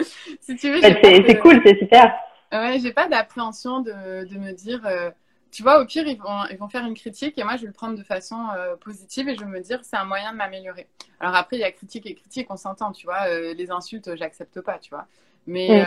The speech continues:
Speaker 1: euh, sur YouTube, ce qui est cool, c'est que, ben, t'as des filtres, tu vois. Euh, et au début, tu vois, il y a, enfin, de toute façon, sur Internet, euh, il y a plein de gens qui se cachent derrière leur écran et qui vont te dire des choses, euh, pas très sympas. Mais bon, après, tu vois, tu bloques des mots-clés, tu les vois même plus après ce genre de message-là.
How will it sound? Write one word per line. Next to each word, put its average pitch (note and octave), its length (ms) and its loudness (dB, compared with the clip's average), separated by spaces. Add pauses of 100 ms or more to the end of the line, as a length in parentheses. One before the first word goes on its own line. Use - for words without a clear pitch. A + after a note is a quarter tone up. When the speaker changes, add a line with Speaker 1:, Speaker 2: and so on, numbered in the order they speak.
(140)
Speaker 1:
euh, E3+ 120 -10
sur G3 220 -14
YouTube, G3 280 -12
ce - 60 -20
qui G3 100 -14
est F#3 60 -14
cool, B3+ 200 -12
c'est F#3+ 180 -14
que, F#3 160 -12
ben, E3+ 180 -12
t'as E3+ 140 -10
des E3+ 120 -16
filtres, - 360 -14
tu - 140 -16
vois. F#3 140 -10 (160)
Euh, E3+ 200 -8
et E3 280 -14
au F3+ 120 -12
début, F#3 320 -12
tu - 100 -20
vois, F#3 120 -6
il F#3 60 -10
y - 20 -10
a, D#3+ 60 -14 (280)
enfin, E3 120 -8
de - 260 -20 (300)
toute F#3+ 140 -4
façon, B3+ 140 -4
sur A3 180 -10
Internet, G3+ 480 -8
euh, F#3 200 -10
il F3+ 60 -14
y F3+ 60 -8
a F3 60 -6
plein F#3 180 -14
de F#3 60 -14
gens G#3+ 140 -12
qui - 120 -20
se - 80 -6
cachent G3 200 -4
derrière F3+ 280 -12
leur F3 160 -12
écran G#3 460 -12
et F#3 100 -12
qui - 180 -20
vont F#3 200 -16
te F3+ 200 -18
dire F3 240 -20
des E3+ 140 -20
choses, F#3+ 380 -20
euh, - 500 -18
pas F3 120 -10
très F#3 140 -20
sympas. C4+ 280 -6
Mais A3 140 -8
bon, F#3 100 -8
après, G#3+ 320 -6
tu - 80 -20
vois, F#3+ 100 -8
tu F3 140 -20
bloques F3+ 220 -10
des F3 100 -16
mots-clés, E3+ 400 -12
tu - 120 -20
les F3+ 80 -14
vois E3 120 -16
même E3 180 -12
plus A3+ 160 -12
après G3+ 240 -12
ce F3+ 140 -20
genre E3 160 -20
de D#3+ 60 -20
message-là. E3+ 440 -20